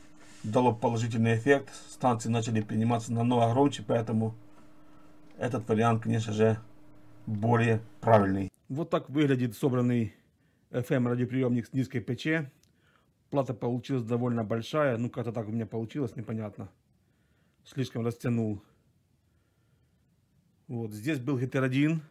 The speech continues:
Видно отверстие. Но пришлось его с-, переместить, сделать отдельно, потому что это неудачное решение было.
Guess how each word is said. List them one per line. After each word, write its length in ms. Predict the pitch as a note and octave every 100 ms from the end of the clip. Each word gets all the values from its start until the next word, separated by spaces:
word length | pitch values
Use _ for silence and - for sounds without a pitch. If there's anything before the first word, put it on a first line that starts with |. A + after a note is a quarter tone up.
| _ _ _ _ _ _ _ -
Видно 340 | B2 B2+ A#2+
отверстие. 600 | A#2 D#3 B2 - B2+ A#2 - _ _ _ _ _ _ _ _ -
Но 140 | C3+
пришлось 320 | C#3+ C3 D#3
его 160 | D3 C#3
с-, 120 | C3+ B2+
переместить, 760 | - C3+ C3 - C#3+ A#2+ - - _ _ _ _ _ _ _ _ _ _ _
сделать 320 | A#2 C3 A#2+
отдельно, 400 | B2+ A#2 D#3+ C#3
потому 380 | B2 - C3 C3
что 160 | -
это 280 | C3 B2+ A#2
неудачное 540 | B2+ C#3 C3 A#2+ - A#2
решение 400 | B2 E3+ D3+ C#3+
было. 380 | C3 B2+ A#2+